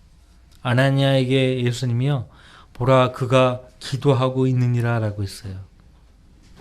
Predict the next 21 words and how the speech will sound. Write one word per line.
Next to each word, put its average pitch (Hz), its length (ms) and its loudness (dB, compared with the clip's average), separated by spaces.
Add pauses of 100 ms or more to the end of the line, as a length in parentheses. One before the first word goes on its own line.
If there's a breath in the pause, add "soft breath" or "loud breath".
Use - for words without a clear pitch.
(200 loud breath)
하나님의 196 540 2
인도를 156 400 0
구하는 123 380 -6
거예요. 101 320 -8 (1400 loud breath)
성도들과 180 560 4
모여 160 260 2
하나님을 151 480 0
찬양하고 143 580 -4
규제하는 131 560 -2
일을 123 300 -4
즐거워하죠. 151 720 0 (920 loud breath)
그리고 180 340 4
그들은 175 400 6
날마다 165 440 4
하나가 156 300 0
되어 151 280 2
꾸준히 160 520 -2
성전에 151 520 -2
모이며, 127 580 -4 (120)
또 156 280 -2
집집마다 151 960 -4